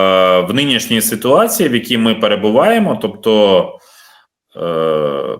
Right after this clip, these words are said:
проводити вибори, ну, зараз, уявіть, ну, от, ми з вами говоримо, а буквально там п'ятнадцять хвилин тому була повітряна тривога. Чи повинен, е, повинна виборча комісія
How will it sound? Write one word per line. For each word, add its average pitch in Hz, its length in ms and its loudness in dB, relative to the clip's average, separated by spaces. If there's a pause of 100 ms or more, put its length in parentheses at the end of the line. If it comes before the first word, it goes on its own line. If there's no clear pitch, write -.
проводити 123 580 0
вибори, 123 500 0
ну, 95 440 -2
зараз, 113 720 -2 (120)
уявіть, 101 400 -4
ну, 101 140 -2
от, 90 140 -10 (560)
ми 113 140 0
з 95 80 -6
вами 107 320 0
говоримо, 117 520 0
а 92 200 2
буквально 92 640 -2
там 73 240 -12 (920)
п'ятнадцять 120 400 -4
хвилин 120 260 0
тому 131 240 0
була 117 280 2
повітряна 110 500 -2
тривога. 87 420 -6 (720)
Чи 117 380 0
повинен, 127 800 0
е, 104 160 0
повинна 156 420 0
виборча 123 440 -2
комісія 110 800 -2